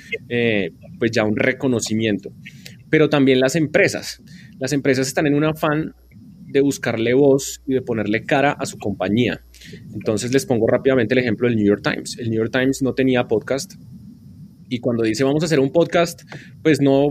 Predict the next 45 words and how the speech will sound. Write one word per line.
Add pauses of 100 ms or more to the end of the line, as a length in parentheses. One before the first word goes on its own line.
(140)
cogió
y
llamó
a
cualquiera
de
la
oficina
a
ver
quién
tenía
bonita
voz
para
que
hiciera
el
podcast. (460)
El
New
York
Times
hace
una
convocatoria
y
le
empieza
a
preguntar
a
sus
lectores,
"¿Cómo
se
imagina
que
es
la
voz
del
New
York
Times?".